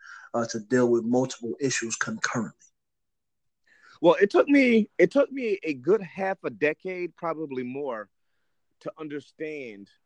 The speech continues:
Speaker 2: that being an entrepreneur and owning your own business is taxing.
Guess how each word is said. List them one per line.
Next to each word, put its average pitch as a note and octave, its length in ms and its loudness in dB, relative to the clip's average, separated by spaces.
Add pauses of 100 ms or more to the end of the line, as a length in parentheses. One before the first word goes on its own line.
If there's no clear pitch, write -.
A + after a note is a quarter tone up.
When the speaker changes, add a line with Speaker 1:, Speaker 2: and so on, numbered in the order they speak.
Speaker 2:
that B2+ 520 -2 (760)
being E3 260 0
an D#3 80 -2
entrepreneur B2 680 -6
and G#2+ 180 -8
owning B2 260 -6
your A2+ 120 -8
own A2 220 -8
business G2 600 -6 (1080)
is A#2 180 -8
taxing. C3 640 -6